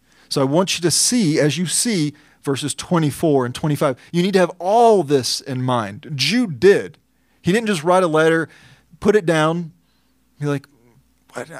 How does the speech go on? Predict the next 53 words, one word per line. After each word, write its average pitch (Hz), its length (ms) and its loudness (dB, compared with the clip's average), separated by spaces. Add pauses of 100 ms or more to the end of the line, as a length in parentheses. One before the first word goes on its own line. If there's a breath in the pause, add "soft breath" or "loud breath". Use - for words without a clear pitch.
(260)
I - 40 -10
think 196 160 -8
this 151 160 -6
would 147 40 -14
be 147 80 -2
really 160 440 -2
memorable 147 640 -2
to 123 160 -10
finish 135 440 -6
with 117 120 -8
this." 107 260 -6
And 151 120 -6
you 156 60 -2
know 165 80 0
what? 190 80 2
It'll 165 140 -2
give 160 180 -2
something 170 300 -4
people 156 280 -8
for 139 160 -4
like, 131 280 -4
"Oh, 151 60 -8
that's 165 200 -4
a 170 40 -2
really 151 200 2
great 135 180 0
passage." 151 420 -4
Maybe 139 200 -2
they'll 127 140 0
read 127 180 0
the 117 80 -2
rest 117 260 -4
of 120 80 -10
the 110 60 -10
letter. 113 380 -4 (480 soft breath)
He 151 160 0
had 156 120 0 (120)
all 196 360 2
of 147 80 -6
this 139 220 0
in 127 140 -8
view 113 360 -4 (100)
as 123 160 -6
he 127 80 -2
articulated 120 600 -4
this 110 220 -6
letter 104 300 -6 (300 loud breath)
and 131 120 -4
articulated, 127 560 -2
excuse 117 280 -8
me, 120 80 -8
this 110 180 -6
doxology. 120 760 -4